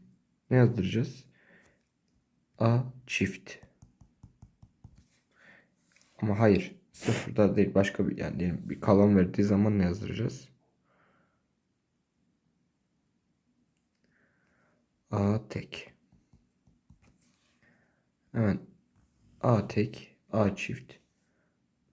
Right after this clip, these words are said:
Ben ondan sonra hemen bitireceğiz tabii ki de. Bitir. Evet arkadaşlar.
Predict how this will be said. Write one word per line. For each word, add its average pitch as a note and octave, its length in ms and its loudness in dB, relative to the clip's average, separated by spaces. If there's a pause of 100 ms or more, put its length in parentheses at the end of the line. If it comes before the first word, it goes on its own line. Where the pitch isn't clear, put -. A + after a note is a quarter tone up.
Ben A2+ 60 -2
ondan G#2+ 320 2
sonra F2 300 -2
hemen A2+ 280 4
bitireceğiz G2 500 -4
tabii - 200 -18
ki - 120 -20
de. - 120 -20 (2250)
Bitir. - 420 -8 (3250)
Evet A2 240 2
arkadaşlar. - 600 -6